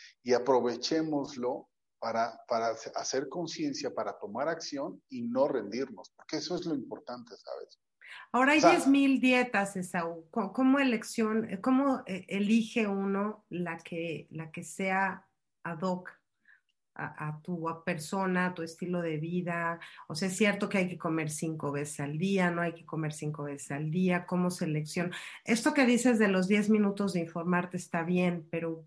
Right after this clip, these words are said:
Speaker 2: si ya estoy yo oyendo el programa hoy y quiero empezar hoy, ¿qué, qué, hacia dónde me voy? O sea, ¿qué, qué empiezo
Speaker 1: Primero,
Speaker 2: aparte
Speaker 1: lo,
Speaker 2: de
Speaker 1: lo,
Speaker 2: todo esto?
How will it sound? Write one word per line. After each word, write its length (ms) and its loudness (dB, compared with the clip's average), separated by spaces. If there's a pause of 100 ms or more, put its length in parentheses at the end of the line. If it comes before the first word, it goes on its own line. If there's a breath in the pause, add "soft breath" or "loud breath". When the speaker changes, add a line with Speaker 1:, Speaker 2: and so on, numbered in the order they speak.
(300 soft breath)
Speaker 2:
si 280 4
ya 240 8
estoy 400 4
yo 240 4
oyendo 460 2
el 80 -6
programa 600 -2
hoy 240 -2
y 100 -14
quiero 220 -2
empezar 520 -6
hoy, 300 0 (520 soft breath)
¿qué, 260 2
qué, 240 6
hacia 280 2
dónde 240 4
me 140 6
voy? 440 -2
O 100 -10
sea, 300 -6
¿qué, 220 0
qué 100 2
empiezo 540 4
Speaker 1:
Primero, 160 10
Speaker 2:
aparte 220 4
Speaker 1:
lo, 60 8
Speaker 2:
de 120 6
Speaker 1:
lo, 60 -4
Speaker 2:
todo 340 2
esto? 280 -12